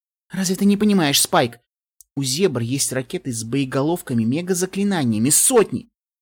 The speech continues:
И если они их запустят, то эти ракеты достигнут Эквестрии за считанные минуты. И наша Селестия один или Селестия Прайм, или как там его назвали,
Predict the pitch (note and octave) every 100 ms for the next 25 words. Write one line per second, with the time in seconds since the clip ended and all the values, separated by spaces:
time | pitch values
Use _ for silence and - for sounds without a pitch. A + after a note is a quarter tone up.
0 | _ - A2+ C3+ - B2 A#2+ B2 B2 A#2+
1 | F#3 - - _ _ _ - D3+ D3+ D#3+
2 | D3 - F3 D#3+ C#3 - E3 E3+ - F3
3 | - C#3 C#3 - F#3+ G3+ G3+ - D#3+ F#3+
4 | - G3 G3 G3+ G#3 A3+ A#3+ - - _
5 | _ _ _ _ _ _ C3+ D#3+ F#3 -
6 | C3 - E3 F#3+ - E3 D3+ C#3 C#3 D3
7 | A3+ D#3 B2 A#2 G#2 G2+ - D3+ F3+ E3
8 | - C3 A#2+ C#3 G3+ C3+ - _ _ _
9 | _ A#2 C3 E3+ - B2 A#2 B2 D3 E3+
10 | C#3 G2+